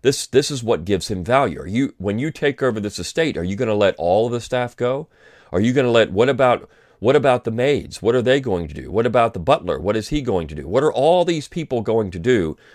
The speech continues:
We provide a life for these people. What about the people in the community? Are you gonna sell everything off? Are these people never going to have a role again?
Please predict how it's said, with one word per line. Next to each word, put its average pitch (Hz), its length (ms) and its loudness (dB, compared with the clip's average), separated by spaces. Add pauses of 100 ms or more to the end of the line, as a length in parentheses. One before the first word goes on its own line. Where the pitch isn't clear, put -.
(140)
We 160 140 0
provide 90 760 0 (600)
a 123 120 2
life 131 640 -2 (140)
for 104 100 -8
these 85 220 -6
people. - 420 -10 (220)
What 135 200 4
about 160 280 0
the - 80 -10
people 139 340 -4
in 117 80 -8
the 104 80 -4
community? 151 480 -6
Are - 60 -12
you 104 120 -6
gonna 110 160 -4
sell 131 380 0
everything 127 380 -2
off? 131 320 -4 (240)
Are 95 100 0
these 127 200 -2
people 107 340 -8
never 117 340 -2
going 117 300 -2
to 92 100 0
have 98 480 0 (300)
a 90 120 0
role 98 380 4
again? 120 400 -4